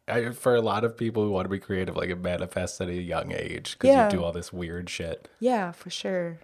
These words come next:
Speaker 2: I think I was doing everything,
Speaker 1: Mm.
Speaker 2: creative channels. Um, but I think film was introduced me in as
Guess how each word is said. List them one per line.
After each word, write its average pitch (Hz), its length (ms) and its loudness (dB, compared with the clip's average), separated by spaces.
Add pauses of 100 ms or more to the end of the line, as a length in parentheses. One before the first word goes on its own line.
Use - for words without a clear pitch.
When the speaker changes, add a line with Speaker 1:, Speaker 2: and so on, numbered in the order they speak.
(100)
Speaker 2:
I 170 140 -6
think 180 200 -4
I 170 60 -2
was 170 360 -2 (120)
doing 170 520 -2
everything, 165 760 -4 (180)
Speaker 1:
Mm. - 60 -6
Speaker 2:
creative 156 460 0
channels. 151 680 -6 (800)
Um, 156 600 -4 (960)
but 170 100 0
I 165 80 2
think 233 320 2
film 202 920 0 (380)
was 180 220 0
introduced 175 560 -4
me 165 240 -4
in 160 460 -8 (420)
as - 360 -6